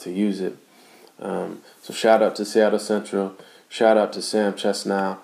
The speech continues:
for making this event happen. And shout out to you for supporting Path and Present Podcast. Continue to support us with your love, your light, your dua. It is now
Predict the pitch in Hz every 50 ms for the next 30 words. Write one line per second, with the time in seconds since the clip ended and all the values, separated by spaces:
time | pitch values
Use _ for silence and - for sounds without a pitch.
0 | - - _ _ _ - - 95 95 92 95 101 101 101 101 95 98 98 - -
1 | 95 90 98 95 85 - 101 110 113 113 - 101 98 98 - - - _ _ _
2 | _ _ _ _ _ _ _ _ _ _ _ _ _ _ _ _ _ _ - 101
3 | 104 104 - - 120 117 117 110 104 - - 104 98 104 113 110 107 101 101 -
4 | - - - - - - - - - 98 - - 104 104 98 95 95 90 - -
5 | - 98 95 92 - 92 95 - 101 90 90 98 90 87 - 107 95 95 92 -
6 | - 101 92 90 90 - - - _ - - - - - - - - _ _ -
7 | - - - 123 123 120 117 110 107 110 107 - 110 104 - 110 110 107 104 104
8 | - 107 104 101 104 98 101 104 107 107 104 101 92 87 71 90 95 92 98 104
9 | 101 101 95 - - 90 92 87 - 101 92 - 87 101 104 101 98 95 - -
10 | - - - - - - - - _ _ _ _ _ _ _ _ _ _ _ _
11 | - 92 110 107 104 104 98 110 117 120 123 120 117 117 113 107 -